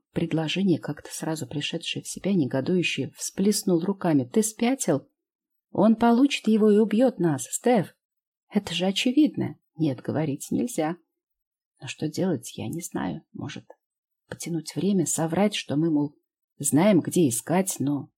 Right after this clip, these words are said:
вам не расскажем, пока полиция не придёт». «И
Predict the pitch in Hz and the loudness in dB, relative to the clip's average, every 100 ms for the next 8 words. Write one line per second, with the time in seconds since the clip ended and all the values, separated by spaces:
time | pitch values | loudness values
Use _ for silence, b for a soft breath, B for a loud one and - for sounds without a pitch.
0 | _ - 156 160 147 151 - 170 170 180 | _ -2 0 2 2 0 0 2 2 0
1 | - 226 220 180 156 - _ _ _ _ | 0 0 0 0 -2 -4 _ _ _ _
2 | _ _ _ _ - 202 214 220 220 156 | _ _ _ _ -10 -4 -2 0 0 -2
3 | - 120 135 - 185 190 135 - _ _ | -4 -6 -6 -4 -4 -2 -4 -8 _ _
4 | _ _ _ _ _ _ _ _ _ _ | _ _ _ _ _ _ _ _ _ _
5 | _ _ - | _ _ -8